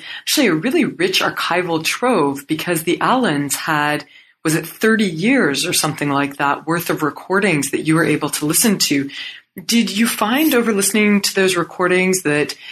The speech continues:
any kinds of differences emerged over those thirty years, or were you seeing patterns really be recreated in this current generation of preachers?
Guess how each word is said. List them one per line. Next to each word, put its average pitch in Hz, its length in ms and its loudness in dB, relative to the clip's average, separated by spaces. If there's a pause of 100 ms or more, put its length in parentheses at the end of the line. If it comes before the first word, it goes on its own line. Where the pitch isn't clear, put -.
(140)
any 170 280 2
kinds 170 380 0
of 156 120 -2
differences 175 760 0
emerged 156 640 0
over 160 240 0
those 160 240 0
thirty 165 320 0
years, 160 560 2
or 156 220 2
were 156 100 0
you 160 140 2
seeing 180 640 2 (260)
patterns 165 1040 0
really 165 240 2
be 156 160 2
recreated 160 800 0
in 151 160 2
this 147 180 0
current 160 380 0
generation 147 760 0
of - 320 -8
preachers? 208 640 -4